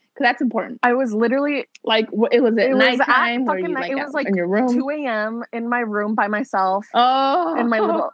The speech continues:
Speaker 2: like, it was
Speaker 1: <laughs>
Speaker 2: fucking terrifying. And so, like, I was
Speaker 1: Yeah.
Speaker 2: just like, "What the fuck?" But it, it was like,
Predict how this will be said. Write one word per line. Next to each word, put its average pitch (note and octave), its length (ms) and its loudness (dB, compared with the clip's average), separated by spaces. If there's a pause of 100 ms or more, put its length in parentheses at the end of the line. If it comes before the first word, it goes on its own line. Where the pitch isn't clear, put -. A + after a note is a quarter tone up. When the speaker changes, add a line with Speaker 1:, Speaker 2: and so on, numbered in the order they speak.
Speaker 2:
like, B3 300 2
it C4+ 180 2
was D4+ 220 -2
Speaker 1:
<laughs> - 80 -4
Speaker 2:
fucking A4 240 0
terrifying. E4 800 -2
And A#3 200 -4
so, C4+ 160 -2
like, B3+ 300 -4 (1040)
I A#3+ 100 2
was C4+ 160 -2
Speaker 1:
Yeah. A3+ 60 -6
Speaker 2:
just C#4 120 -8
like, B3+ 160 -4
"What G3+ 180 -4
the G#3+ 120 -4
fuck?" G#3 260 0
But A#3+ 120 2
it, C#4 260 -2
it C#4+ 60 0
was D4+ 180 0
like, E4+ 240 -2